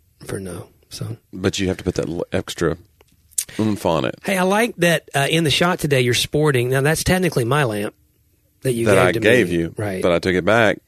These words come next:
Speaker 1: Now
Speaker 2: because it's the kind of friend I am.
Speaker 1: And it's got the Vols on it, and I'm a little nervous.
Speaker 2: I'm not.
Speaker 1: Really?
Speaker 2: Uh, no.
Speaker 1: See, usually
Speaker 2: Because
Speaker 1: you're like me.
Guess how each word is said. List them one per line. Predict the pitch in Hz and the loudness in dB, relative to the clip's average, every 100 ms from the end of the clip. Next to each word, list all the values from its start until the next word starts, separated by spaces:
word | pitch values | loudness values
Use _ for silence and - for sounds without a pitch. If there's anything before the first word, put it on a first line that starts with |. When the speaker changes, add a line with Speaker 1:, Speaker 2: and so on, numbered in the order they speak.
| _ | _
Speaker 1:
Now | 113 110 | -6 -4
Speaker 2:
because | 107 90 76 | 0 0 -2
it's | 85 - | -6 -6
the | |
kind | 98 95 | -4 -4
of | 90 | -2
friend | 98 85 | -2 -2
I | 78 | -4
am. | 80 87 _ - | -6 -10 _ -6
Speaker 1:
And | 131 127 123 | -2 0 0
it's | 120 - | -2 -2
got | 139 123 | -2 0
the | |
Vols | 120 147 170 123 | 0 2 2 0
on | 110 107 | 0 -2
it, | 107 - _ - | -4 -8 _ -8
and | 123 120 117 117 117 - _ | -4 -2 -2 -2 -4 -8 _
I'm | 135 160 220 | -2 2 2
a | |
little | 202 190 170 151 - _ | 2 2 2 0 -2 _
nervous. | 123 120 110 - - - - - - - - - 120 | -2 0 0 -4 -10 -10 -16 -20 -20 -20 -20 -6 0
Speaker 2:
I'm | 139 | 4
not. | 143 107 - _ _ - | 4 4 0 _ _ 0
Speaker 1:
Really? | 226 175 95 - | 2 2 -2 -4
Speaker 2:
Uh, | 110 | 2
no. | 113 87 - _ | 2 2 -6 _
Speaker 1:
See, | - 185 | -4 -2
usually | 180 262 247 | 2 2 4
Speaker 2:
Because | 254 - | 4 4
Speaker 1:
you're | 175 | 2
like | 156 143 | 2 0
me. | 147 104 95 | 0 -2 -6